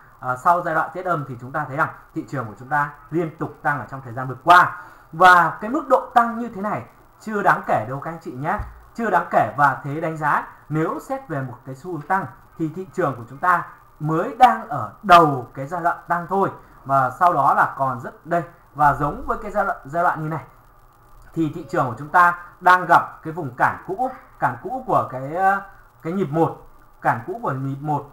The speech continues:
thì hiện tại đây là vùng cản cũ của, ờ, nhịp một, đó là quanh vùng một nghìn hai trăm năm mươi điểm đúng không ạ? Cộng trừ, và hiện tại đang có xu hướng vượt thì thị trường của chúng ta đang ở vùng này và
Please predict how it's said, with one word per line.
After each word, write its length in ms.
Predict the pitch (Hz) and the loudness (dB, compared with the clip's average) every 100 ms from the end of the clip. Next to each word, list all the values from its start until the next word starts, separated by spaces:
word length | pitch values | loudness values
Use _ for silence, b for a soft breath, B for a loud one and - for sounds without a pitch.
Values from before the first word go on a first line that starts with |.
| - | -12
thì 160 | 147 143 | -6 -4
hiện 160 | 190 - | -4 0
tại 180 | 196 - B B - | 0 0 B B -6
đây 200 | 165 175 | -4 0
là 140 | 135 | -2
vùng 160 | 127 123 | -2 -8
cản 200 | 127 104 | -8 -8
cũ 140 | 330 - | -12 -10
của, 300 | 135 117 104 107 127 | -10 -10 -12 -14 -12
ờ, 120 | 135 135 | -10 -6
nhịp 160 | 151 | -6
một, 320 | 131 151 - B B | -2 -2 -2 B B
đó 120 | 147 | 4
là 80 | 180 180 | 4 6
quanh 200 | 185 160 | 2 2
vùng 160 | 147 | -8
một 160 | 131 123 | -10 -10
nghìn 260 | 123 120 117 | -8 -6 -6
hai 120 | 143 139 | -10 -8
trăm 140 | 143 | -10
năm 140 | 147 156 | -8 -4
mươi 180 | 180 151 | 0 0
điểm 300 | 127 107 113 | -4 -10 -8
đúng 140 | 151 | 0
không 140 | 233 | 0
ạ? 80 | - B B - | 0 B B -2
Cộng 220 | - 147 | -2 0
trừ, 220 | 180 139 117 - | -4 -4 -6 -6
và 120 | 143 | -2
hiện 140 | 143 - | -2 0
tại 180 | 175 - | -2 0
đang 140 | 160 156 | -2 -4
có 80 | 139 | -8
xu 80 | 170 | -6
hướng 160 | 151 170 | -6 2
vượt 220 | 180 - B B | 2 2 B B
thì 100 | 151 | -10
thị 140 | 175 | -10
trường 260 | - 175 139 | -4 -2 -2
của 80 | 123 | -4
chúng 80 | 143 | -2
ta 200 | 185 185 | 4 4
đang 200 | 180 175 | 6 2
ở 180 | 127 110 | 0 -6
vùng 160 | 131 | -4
này 160 | 156 127 B B B | -2 -4 B B B
và 320 | 131 165 156 | 4 6 6